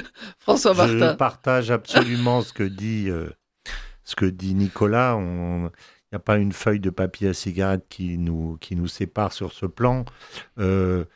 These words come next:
Speaker 3: dans le, la culture, je rajouterais la spiritualité aussi, c'est-à-dire, euh,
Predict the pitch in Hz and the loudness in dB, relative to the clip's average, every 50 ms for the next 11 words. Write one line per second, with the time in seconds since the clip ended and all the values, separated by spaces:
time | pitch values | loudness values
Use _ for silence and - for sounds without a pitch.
0 | _ _ _ _ _ - 98 92 117 120 123 120 117 110 101 98 101 101 101 110 | _ _ _ _ _ -6 0 2 4 4 4 4 4 4 4 2 2 2 2 2
1 | 107 - - 123 110 104 - - 127 120 110 98 98 107 104 95 104 107 - - | 0 0 -2 -4 -4 -4 -2 0 2 2 2 2 2 2 2 2 -2 -4 -2 0
2 | - 107 98 98 - - - 113 101 101 104 95 - 107 98 95 98 92 - - | 0 0 0 0 -4 -4 -6 -4 0 0 0 0 0 -2 0 0 -2 -6 -6 -2
3 | - 113 113 107 101 101 - - - 127 139 156 165 139 - - - 92 87 90 | 0 2 2 2 0 -2 -2 -2 -2 -2 -2 -2 -4 -6 -6 -6 -4 -4 0 2
4 | 98 104 98 85 87 87 85 85 85 | 2 2 2 2 0 0 0 0 -2